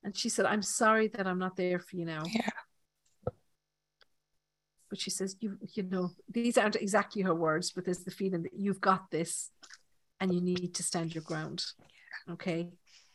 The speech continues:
Speaker 1: You're on the right side here." Are you wearing a ring that belonged to your nan, or do you have a ring that belonged to your nan?
Speaker 2: Um, so before Nan died, she always said she wanted me to have her rings. That,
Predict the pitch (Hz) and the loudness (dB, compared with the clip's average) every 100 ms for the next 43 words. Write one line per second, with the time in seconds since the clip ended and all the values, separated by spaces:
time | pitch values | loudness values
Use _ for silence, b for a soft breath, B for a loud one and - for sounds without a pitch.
0 | _ _ - 165 175 175 170 165 - 185 | _ _ -10 -4 -2 -2 -2 -4 -4 -2
1 | 151 160 147 170 - _ _ _ _ _ | 0 0 -2 -4 -8 _ _ _ _ _
2 | _ _ - - - 427 392 370 302 240 | _ _ 8 12 12 12 8 6 6 4
3 | 196 196 226 320 320 - 254 240 269 294 | 2 2 2 2 0 2 4 6 4 0
4 | - - 233 233 262 254 233 214 214 - | 0 2 4 6 4 4 2 2 2 4
5 | 240 262 240 254 254 254 262 254 247 254 | 4 4 2 2 4 2 4 6 6 4
6 | - 269 254 254 277 302 - _ _ _ | 0 2 2 4 4 2 -8 _ _ _
7 | _ - - _ _ _ - 214 202 196 | _ -20 -20 _ _ _ 12 12 12 12
8 | 190 185 185 - - B B B B _ | 12 12 12 6 12 B B B B _
9 | - - 240 226 214 196 185 - - - | 8 12 12 12 12 12 12 6 -4 -12
10 | _ - 208 - 214 220 208 208 196 196 | _ 4 8 12 12 12 12 12 12 12
11 | 190 185 185 180 - 190 190 185 180 180 | 12 12 12 12 12 12 12 12 12 10
12 | 180 - 196 180 190 185 185 180 185 180 | 12 12 12 12 12 12 12 10 10 10
13 | 185 180 185 180 175 170 170 - - 180 | 12 12 12 12 10 10 10 12 12 12